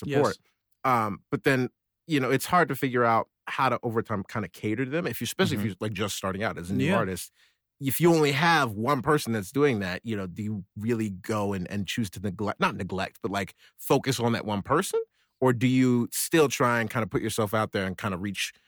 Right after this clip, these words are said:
Speaker 2: wider markets? I think a lot of newer artists have that confusion as well, where it's
Speaker 3: Yeah.
Speaker 2: like,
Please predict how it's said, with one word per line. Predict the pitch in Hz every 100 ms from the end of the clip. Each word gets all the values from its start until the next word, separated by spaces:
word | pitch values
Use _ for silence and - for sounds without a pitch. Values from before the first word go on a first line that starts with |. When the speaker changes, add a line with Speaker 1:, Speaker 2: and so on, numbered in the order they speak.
| _
Speaker 2:
wider | - 104 95 90
markets? | 85 131 - -
I | 117
think | 135
a | 123
lot | 113 120
of | 101
newer | 101 98
artists | 90 92 101
have | 90
that | 85 -
confusion | - 101 95 78
as | -
well, | 95 101
where | - -
it's |
Speaker 3:
Yeah. | 104 95
Speaker 2:
like, | 90